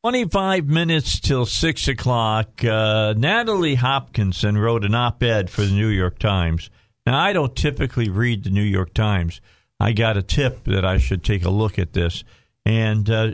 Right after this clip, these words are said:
she is the, uh, author and associate professor at Howard University's Department of Communication, Culture,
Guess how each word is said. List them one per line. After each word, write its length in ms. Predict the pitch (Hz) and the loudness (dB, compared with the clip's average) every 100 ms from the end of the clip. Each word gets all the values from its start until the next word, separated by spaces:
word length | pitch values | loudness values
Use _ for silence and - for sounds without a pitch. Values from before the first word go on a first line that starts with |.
| - | -4
she 360 | 117 - 220 226 | -4 -2 0 0
is 280 | 175 127 - | 0 -2 -2
the, 420 | 120 123 120 113 | 0 0 2 2
uh, 160 | 107 104 - _ _ - | 0 -2 -6 _ _ -4
author 680 | 135 185 185 - 165 160 143 - _ _ | 0 0 -2 -2 -2 -2 -4 -10 _ _
and 140 | 113 113 | -2 0
associate 680 | - 151 156 - 147 143 | 0 0 -2 -2 -4 -2
professor 800 | 139 120 139 127 - 92 92 113 - _ _ _ _ - | -4 -2 0 -2 -2 -2 -2 -4 -8 _ _ _ _ -4
at 200 | 107 104 | 0 2
Howard 500 | 123 147 165 160 - | 0 0 0 -2 0
University's 1040 | 131 151 143 123 135 127 - 123 123 110 | 0 0 0 0 0 0 0 0 0 -2
Department 680 | - 101 - 143 143 135 117 | -2 -2 0 -2 0 0 0
of 120 | 107 | -2
Communication, 1000 | - 110 143 175 - 143 147 123 139 127 | 0 0 2 -2 -2 0 0 -2 -2 -2
Culture, 640 | - 139 135 - 135 127 | -2 -2 -2 -2 -2 -2